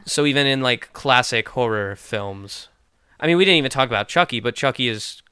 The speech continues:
is criminals. Like, there are people, I guess, who can be villainized,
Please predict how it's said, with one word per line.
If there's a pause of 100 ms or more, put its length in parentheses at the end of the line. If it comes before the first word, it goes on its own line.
(140)
is
criminals.
Like, (360)
there
are
people,
I
guess,
who
can
be
villainized,